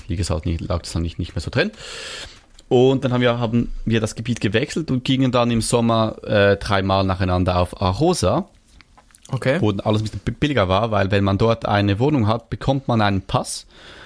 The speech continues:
Speaker 1: Und mit dem kann man eigentlich extrem viele Aktivitäten, sind dann im Hotel inclusive oder im, in der Wohnung,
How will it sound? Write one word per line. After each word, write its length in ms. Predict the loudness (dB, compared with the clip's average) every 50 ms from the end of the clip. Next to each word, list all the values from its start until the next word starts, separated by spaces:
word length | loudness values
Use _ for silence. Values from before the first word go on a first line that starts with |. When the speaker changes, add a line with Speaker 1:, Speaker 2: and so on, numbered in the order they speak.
| -16 -8
Speaker 1:
Und 120 | -2 0 0
mit 160 | 0 0 0
dem 180 | 0 0 0 0
kann 160 | 0 -2 0
man 100 | 0 0
eigentlich 240 | 0 0 0 0 -2
extrem 320 | -4 -4 -2 -2 -2 -2 -2
viele 240 | -2 0 2 2 2
Aktivitäten, 880 | 0 -2 -4 -4 -2 -2 0 2 0 0 0 -2 0 0 0 0 -2 -6 -10 -14 -14 -14 _ -10
sind 280 | -2 0 0 0 2 2
dann 160 | 0 0 0 0
im 220 | 0 0 0 2 2
Hotel 560 | 0 -2 -2 0 0 0 0 0 -2 -4 -6 -8 -4
inclusive 540 | -4 -4 -2 -2 -2 -2 0 0 -2 -2 -4 -6 -8
oder 160 | -6 -2 -2
im, 260 | 0 0 0 -2 -2 -4 _ _ -4
in 120 | -2 -2
der 120 | 0 0 0
Wohnung, 320 | 0 0 0 0 -2